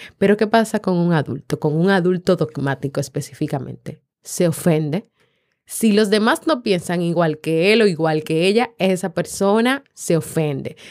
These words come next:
Se ofenden cuando alguien no coincide con su manera de pensar. Y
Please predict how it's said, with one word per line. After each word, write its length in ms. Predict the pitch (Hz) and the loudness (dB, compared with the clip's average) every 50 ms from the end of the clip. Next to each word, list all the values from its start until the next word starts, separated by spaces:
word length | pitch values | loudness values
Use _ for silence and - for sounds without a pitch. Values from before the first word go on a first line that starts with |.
| - _ | -20 _
Se 180 | - - - 180 | -10 -2 0 0
ofenden 540 | 170 - - - 185 180 196 214 240 247 233 | 0 0 0 0 2 2 4 2 2 2 2
cuando 280 | 202 180 170 165 160 | 2 0 2 2 2
alguien 300 | 160 165 165 160 185 180 | 2 0 0 0 -2 0
no 140 | 180 170 165 | 0 -2 -2
coincide 600 | - 175 156 156 156 139 - - 202 208 208 220 | 0 -2 -2 -2 -2 -4 -4 -2 0 2 2 0
con 180 | 220 202 175 165 | 0 -2 -2 -2
su 100 | 170 170 | -2 -2
manera 340 | 165 156 151 151 151 165 | -2 0 -2 -2 0 0
de 140 | 165 170 165 | 0 -2 -2
pensar. 600 | 170 160 147 147 - - - 175 185 190 196 208 _ _ _ _ _ _ _ - - - _ _ - | -2 -2 -4 -4 -4 -4 -4 -2 -2 -2 -4 -8 _ _ _ _ _ _ _ -20 -20 -20 _ _ 2
Y 360 | 240 254 254 247 233 226 | 4 6 6 6 4 2